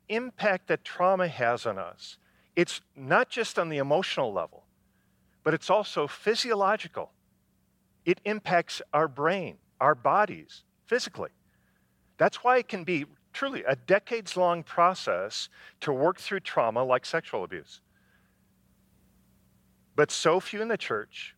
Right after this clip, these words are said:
want to acknowledge that reality. I mean, one survivor aptly put it this way.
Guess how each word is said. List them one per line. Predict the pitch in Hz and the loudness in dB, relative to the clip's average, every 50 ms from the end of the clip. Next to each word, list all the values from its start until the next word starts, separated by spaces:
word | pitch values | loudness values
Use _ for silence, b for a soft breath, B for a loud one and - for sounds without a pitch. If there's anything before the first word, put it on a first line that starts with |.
| _ _ | _ _
want | 110 139 143 151 160 | 0 4 4 4 4
to | 165 160 - - | 2 0 -4 -6
acknowledge | 156 139 135 135 131 127 143 151 151 143 - | -8 -10 -2 0 2 2 2 2 0 -2 0
that | 156 147 147 | 0 0 0
reality. | 147 147 156 180 202 175 127 - - _ _ _ _ _ _ _ _ _ _ _ _ _ _ _ _ _ _ _ _ _ _ _ _ _ _ - | 0 -2 -2 -2 -4 -4 -6 -10 -16 _ _ _ _ _ _ _ _ _ _ _ _ _ _ _ _ _ _ _ _ _ _ _ _ _ _ -4
I | |
mean, | 170 175 160 147 | -2 -2 0 2
one | 160 185 202 214 | 2 2 2 2
survivor | - - 196 175 143 147 127 120 131 143 139 143 - _ | 0 0 2 4 6 6 6 6 4 2 0 0 0 _
aptly | - 160 185 - _ - 180 165 160 143 | 2 2 2 2 _ -2 -4 -4 -4 -4
put | - - 175 151 | -4 -4 -4 -4
it | 143 - | -2 0
this | - 127 - - - | -2 -2 -2 -2 -4
way. | 110 95 | -4 -6